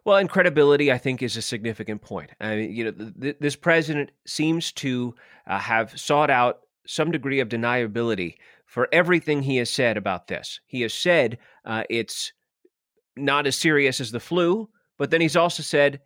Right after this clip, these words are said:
it's more serious than the flu. He has said everyone should wear a mask, but then he said you don't need to wear a mask. Yeah, he's made fun of people who wear masks.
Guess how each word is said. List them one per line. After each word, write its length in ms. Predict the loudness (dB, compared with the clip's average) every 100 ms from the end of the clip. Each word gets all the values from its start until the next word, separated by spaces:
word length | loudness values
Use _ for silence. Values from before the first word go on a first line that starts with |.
| _
it's 200 | -6 2
more 180 | 4 4
serious 400 | 0 -4 -6 -8
than 120 | -10
the 60 | -12
flu. 300 | -10 -10 -12 _ -20 _
He 120 | 0
has 140 | 2
said 380 | 2 4 4 0 -6 _ -2
everyone 400 | 0 4 4 2
should 160 | 0
wear 200 | 2 2
a 60 | 2
mask, 560 | 2 2 0 -2 -8 _ _
but 140 | -2
then 160 | 2 2
he 100 | 2
said 460 | 2 4 4 2 -4 _ _ _
you 120 | 2 4
don't 140 | 4
need 160 | 4 4
to 80 |
wear 160 | 4 2
a 60 | 2
mask. 500 | -2 -4 -8 -16 _ _ _ -4
Yeah, 180 | 0 0
he's 220 | 0 2
made 160 | 2
fun 260 | 2 0 0
of 120 | 0
people 300 | -6 -6 -6
who 100 | -6
wear 200 | -4 -2
masks. 580 | -2 -4 -6 -10 -12 -16